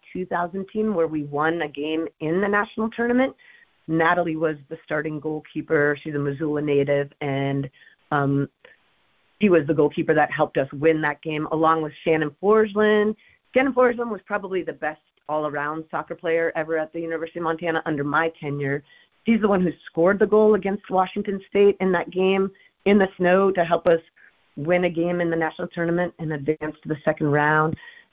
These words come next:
Shannon was just always so humble and so hardworking, really, like, a special person, like, the ideal athlete who had no ego in it for herself.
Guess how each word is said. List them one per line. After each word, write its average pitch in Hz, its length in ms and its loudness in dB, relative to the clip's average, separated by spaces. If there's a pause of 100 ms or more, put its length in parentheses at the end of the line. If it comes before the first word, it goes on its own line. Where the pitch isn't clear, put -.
(180)
Shannon 190 240 2
was 165 140 4 (120)
just 156 280 -12
always 160 480 4 (160)
so 165 260 -2
humble 165 760 -4 (500)
and 139 140 -6 (180)
so 160 200 6
hardworking, 147 1080 0 (600)
really, 190 400 4
like, 139 200 0
a 139 100 -6 (100)
special 147 640 -4 (880)
person, 143 640 -4
like, 135 260 -8
the 147 540 -2 (400)
ideal 147 640 2
athlete 135 500 -4
who 143 140 -2
had 147 220 -4
no 151 420 2
ego 151 380 0
in 147 220 -2
it - 140 -4 (140)
for - 100 -2
herself. 143 460 -2